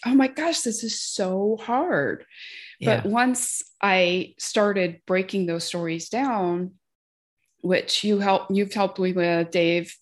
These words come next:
Speaker 1: Moreno has helped me with, um, you know, some of the people I've peer coached with have helped me with this.
Speaker 2: It's a
Speaker 1: It's like,
Speaker 2: team effort,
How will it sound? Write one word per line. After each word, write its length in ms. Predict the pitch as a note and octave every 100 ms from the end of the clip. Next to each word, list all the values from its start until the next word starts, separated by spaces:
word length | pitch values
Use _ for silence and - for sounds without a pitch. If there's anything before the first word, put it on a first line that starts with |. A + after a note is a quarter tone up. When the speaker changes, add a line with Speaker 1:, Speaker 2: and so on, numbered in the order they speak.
| _
Speaker 1:
Moreno 460 | - E3+ F3+ A#3 G#3
has 120 | G3
helped 220 | G3 F3+ F#3+
me 120 | F3+
with, 240 | F3 E3 - - - - - - _
um, 560 | - E3+ D3 C3 A#2 - _ _ _ _ _ _ _ _
you 140 | - F3+
know, 240 | D3+ D3 - -
some 180 | F#3
of 120 | F3 E3+
the 80 |
people 380 | D3+ - D#3+ C3
I've 180 | - -
peer 160 | C4+ B3
coached 360 | B3 A3 -
with 340 | G#3+ F#3+ F#3 F#3
have 160 | E3
helped 220 | F3+ E3
me 420 | F3 E3+ D#3+ E3 -
with 340 | E3 F3 E3+ - _ -
this. 600 | F#3 E3+ E3 E3 - - -
Speaker 2:
It's 160 | E3
a 60 | C3
Speaker 1:
It's 100 | -
like, 120 | F#3
Speaker 2:
team 80 | D#3
effort, 440 | C#3 B2 A2 G#2